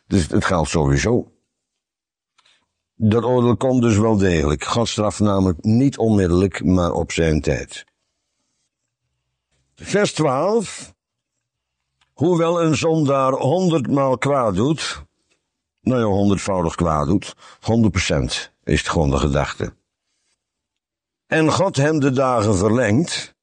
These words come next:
dat wil zeggen, en toch oud wordt, God straft namelijk niet onmiddellijk. Zo iemand die niks anders doet dan zondigen, honderd procent zondigen,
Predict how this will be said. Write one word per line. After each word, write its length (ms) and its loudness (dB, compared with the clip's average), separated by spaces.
dat 160 -2
wil 100 2
zeggen, 440 -2
en 200 0
toch 220 -2
oud 240 -2
wordt, 420 -4
God 220 -4
straft 240 -2
namelijk 340 2
niet 180 2
onmiddellijk. 640 0
Zo 260 -2
iemand 420 2
die 140 2
niks 260 2
anders 260 2
doet 140 2
dan 200 0
zondigen, 480 0
honderd 320 0
procent 280 0
zondigen, 540 0